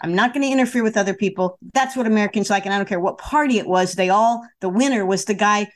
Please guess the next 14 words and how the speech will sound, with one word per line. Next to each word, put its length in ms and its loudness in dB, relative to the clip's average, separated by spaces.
who 160 2
most 420 2
explained 600 0
and 160 0
most 440 -2
had 240 0
you 120 2
believe 680 0
that 120 -2
that's 240 0
what 160 -4
they 100 2
were 160 0
about. 380 0